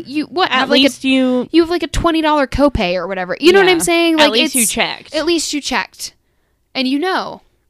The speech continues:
Speaker 1: Mm-hmm.
Speaker 2: So then you can say, "Okay, it's just old age," because we know and a medical professional told us. It's just
Speaker 1: Mm-hmm.
Speaker 2: really important, especially 'cause your brain is such a mystery.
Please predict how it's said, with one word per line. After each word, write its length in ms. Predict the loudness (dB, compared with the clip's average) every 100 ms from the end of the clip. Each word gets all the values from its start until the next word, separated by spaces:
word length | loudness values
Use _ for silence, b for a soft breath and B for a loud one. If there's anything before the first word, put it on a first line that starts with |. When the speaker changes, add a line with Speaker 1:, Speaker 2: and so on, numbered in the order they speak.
| -16
Speaker 1:
Mm-hmm. 180 | -14 -12
Speaker 2:
So 180 | -8 -4
then 180 | -2 -2
you 140 | -2
can 160 | -4 -8
say, 180 | -4
"Okay, 380 | -4 -4 -4 -4
it's 180 | -6 -8
just 220 | -10 -8
old 160 | -8 -6
age," 240 | -6 -8
because 260 | -10 -10 -10
we 80 | -10
know 380 | -6 -4 -4
and 80 | -4
a 40 | -6
medical 320 | -10 -12 -14
professional 500 | -12 -14 -14 -16 -18
told 260 | -14 -12 -8
us. 240 | -8 -8
It's 180 | -6 -4
just 160 | -2 -2
Speaker 1:
Mm-hmm. 80 | -2
Speaker 2:
really 240 | -2 -2
important, 400 | -4 -6 -8 -8
especially 380 | -6 -6 -6 -6
'cause 200 | -8 -8
your 120 | -10
brain 400 | -8 -8 -6 -6
is 160 | -6 -8
such 320 | -6 -6 -4
a 60 | -4
mystery. 580 | -4 -6 -8 -10 -12